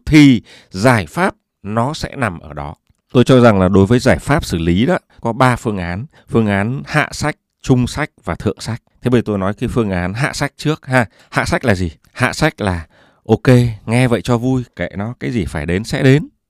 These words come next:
Rồi ra sao thì ra, trời sinh voi, trời sinh cỏ, lo gì, đúng không ạ? Thì đó là cái phương pháp hạ sách. Và cái phương pháp hạ sách này thì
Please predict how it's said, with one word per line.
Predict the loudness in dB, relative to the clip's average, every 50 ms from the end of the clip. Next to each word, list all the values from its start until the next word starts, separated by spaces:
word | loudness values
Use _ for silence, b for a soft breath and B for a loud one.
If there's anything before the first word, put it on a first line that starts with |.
| _ _
Rồi | -6 -6 -2
ra | 0 2 2
sao | 2 2 2 2 2 2
thì | 0 -2
ra, | 0 2 4 4 4 2 0 -4 -8 -6
trời | -4 -2 -2 -2
sinh | -2 -4 -4 -2
voi, | 0 0 0 0
trời | 0 0 -2
sinh | -2 -4 -6 -2
cỏ, | 0 2 0 0 0 -2
lo | 0 0 0 4
gì, | 6 6 6 6 4 0 -8 -12 -14 -10
đúng | -6 -6
không | -6 -6 b
ạ? | b b _
Thì | -16 -8
đó | -4 -2 -2 -2 -2 -6
là | -10 -12
cái | -12
phương | -10 -10 -10 -10
pháp | -8 -8 -10 -10 -12
hạ | -14 -16 -14 -8
sách. | -6 -4 -4 -4 _ _ _ _ -10
Và | -8 -8
cái | -6 -6 -6
phương | -6 -6 -6
pháp | -4 -4 -4 -4
hạ | -6 -8 -6
sách | -6 -6 -6 -6
này | -6 -6 -6
thì | -4 -4 -4 -4 -4 -4 -6 -8